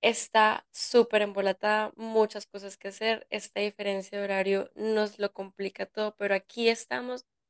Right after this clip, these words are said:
Ani se encuentra con nosotros de corazón, así que salúdenla de corazón porque su alma está acá presente con nosotras. <laughs>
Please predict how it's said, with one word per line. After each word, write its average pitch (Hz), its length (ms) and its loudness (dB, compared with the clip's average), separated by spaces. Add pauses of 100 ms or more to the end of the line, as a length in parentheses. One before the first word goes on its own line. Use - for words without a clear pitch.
(200)
Ani 208 220 0
se 208 100 -10
encuentra 196 360 -2
con 202 220 -6
nosotros 196 380 -8
de 196 100 -6
corazón, 196 520 -2
así 214 300 -8
que - 220 -12
salúdenla 208 600 -8
de 226 120 -12
corazón 196 520 -4
porque - 280 -16
su 208 220 -4
alma 214 280 0
está 220 200 -8
acá 214 180 -2
presente 202 520 -6
con 202 200 0
nosotras. 196 640 -4
<laughs> - 1200 -6